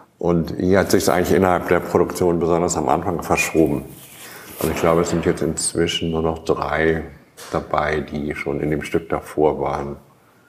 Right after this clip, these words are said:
Und das haben wir natürlich permanent und ich glaube, das ist auch gut, weil ich bin zwar jetzt so, neige sehr zur Kontinuität, aber ich sehe einfach immer, dass, ähm,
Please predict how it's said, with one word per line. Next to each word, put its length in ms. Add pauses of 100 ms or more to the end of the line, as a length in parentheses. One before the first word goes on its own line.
(420)
Und 120
das 180
haben 140
wir 80
natürlich 420
permanent 600
und 120
ich 100
glaube, 280
das 160
ist 120
auch 160 (120)
gut, 260
weil 340 (920)
ich 300
bin 200
zwar 200
jetzt 220
so, 240
neige 380
sehr 200
zur 120
Kontinuität, 760
aber 180
ich 80
sehe 240
einfach 300
immer, 260
dass, 380
ähm, 360